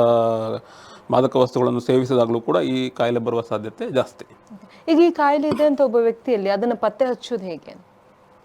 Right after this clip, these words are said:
Speaker 1: ಓಕೆ. So, ಸಾಧಾರಣವಾಗಿ ನೀವು ಯಾವಾಗ ನೀವು ಮನೋರೋಗರನ್ನು ಭೇಟಿ ಮಾಡಿದಾಗ ಮನೋರೋಗ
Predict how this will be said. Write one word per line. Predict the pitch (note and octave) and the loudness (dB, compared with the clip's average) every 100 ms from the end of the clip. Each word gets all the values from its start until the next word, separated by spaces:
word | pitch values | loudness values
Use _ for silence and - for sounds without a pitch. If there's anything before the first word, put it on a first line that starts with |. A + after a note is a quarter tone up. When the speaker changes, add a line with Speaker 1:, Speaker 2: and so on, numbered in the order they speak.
| _ - | _ -14
Speaker 1:
ಓಕೆ. | A2 - - - - - - - - - | -12 -12 -16 -20 -20 -20 -20 -20 -20 0
So, | F3+ E3+ D#3+ - | 4 6 4 4
ಸಾಧಾರಣವಾಗಿ | D3+ F#3 F#3 F3 E3+ F3 F3 D#3 D3 | 6 8 6 6 4 4 4 2 0
ನೀವು | D3 D3+ D3 C#3+ | 0 2 2 4
ಯಾವಾಗ | C#3 C#3+ C#3 | 4 4 0
ನೀವು | C3 C3 | -2 0
ಮನೋರೋಗರನ್ನು | B2+ C3+ C3 B2+ B2+ B2 | 0 0 0 0 -2 -2
ಭೇಟಿ | A#2+ C3 | -4 2
ಮಾಡಿದಾಗ | D3 A#2+ G#2 G#2 G#2+ F3+ _ _ - | 2 2 -4 -10 -12 -14 _ _ -14
ಮನೋರೋಗ | C3 C#3 C#3 C3+ | -6 -2 0 0